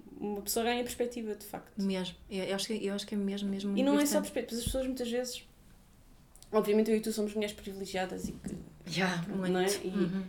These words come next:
Speaker 1: e muitas vezes quando estamos a dizer este tipo de coisas, as pessoas pensam: ah, perspectiva, foste lá ver que a tua vida é melhor que a deles. Não.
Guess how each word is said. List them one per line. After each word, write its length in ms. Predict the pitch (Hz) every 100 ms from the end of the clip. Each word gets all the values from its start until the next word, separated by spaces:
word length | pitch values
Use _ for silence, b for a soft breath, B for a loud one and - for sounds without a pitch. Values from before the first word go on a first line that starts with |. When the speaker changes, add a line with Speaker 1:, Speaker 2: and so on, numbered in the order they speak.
| -
Speaker 1:
e 120 | 214
muitas 180 | 233 233
vezes 120 | 226
quando 120 | 240
estamos 180 | 233 240
a 40 | 240
dizer 120 | 233
este 100 | 233
tipo 100 | 226
de 20 | -
coisas, 180 | 247
as 20 | 240
pessoas 160 | 247 -
pensam: 360 | 196 196 214
ah, 280 | 254 254 202
perspectiva, 760 | - - 202 202 208 175 165 156
foste 320 | 156 190 -
lá 120 | 208 214
ver 120 | 226
que 100 | 233
a 20 |
tua 120 | 240
vida 160 | 233 226
é 40 |
melhor 180 | 226 226
que 100 | 233
a 20 |
deles. 280 | 220 180 185
Não. 280 | 226 247